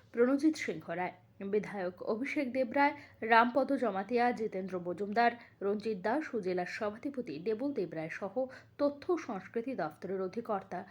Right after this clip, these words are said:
সহ প্রমুখ। মুখ্যমন্ত্রী প্রদীপ প্রজ্বলন শেষে প্রয়াত প্রধানমন্ত্রী অটল বিহারী বাজপেয়ীর প্রতিকৃতিতে পুষ্পার্ঘ্য অর্পণ করেন। এদিনের অনুষ্ঠানে অটল কবিতা ও সাহিত্য সম্মানে ভূষিত করা হয়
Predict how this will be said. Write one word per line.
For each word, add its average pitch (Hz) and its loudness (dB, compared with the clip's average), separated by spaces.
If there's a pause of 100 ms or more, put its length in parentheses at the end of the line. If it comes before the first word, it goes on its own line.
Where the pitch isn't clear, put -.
(180)
সহ 233 -4 (260)
প্রমুখ। 202 0 (800)
মুখ্যমন্ত্রী 330 6
প্রদীপ 349 8
প্রজ্বলন 320 6
শেষে 339 2
প্রয়াত 214 2
প্রধানমন্ত্রী 196 -4
অটল 240 0
বিহারী 233 -2
বাজপেয়ীর 180 -2
প্রতিকৃতিতে 269 -2
পুষ্পার্ঘ্য 190 -4
অর্পণ 190 -6
করেন। 170 -8 (540)
এদিনের 226 2
অনুষ্ঠানে 302 -2
অটল 226 0
কবিতা 233 0
ও 311 2
সাহিত্য 302 -2
সম্মানে 208 -4
ভূষিত 196 -8
করা 165 -6
হয় 254 -4